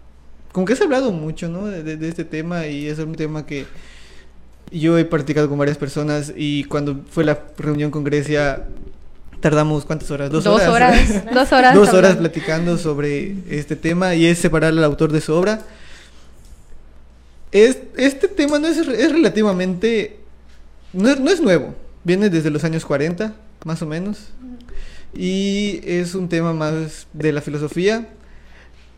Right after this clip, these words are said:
Speaker 1: pero pues está muy interesante el hecho de que aterriza sobre varias cosas, aterriza sobre la moral, aterriza sobre,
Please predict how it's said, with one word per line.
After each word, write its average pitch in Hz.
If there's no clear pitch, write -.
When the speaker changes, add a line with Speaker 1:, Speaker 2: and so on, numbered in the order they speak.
Speaker 1:
pero 170
pues 180
está 190
muy 330
interesante 180
el 160
hecho 170
de 131
que 160
aterriza 175
sobre 170
varias 151
cosas, 139
aterriza 147
sobre 147
la 139
moral, 143
aterriza 156
sobre, 139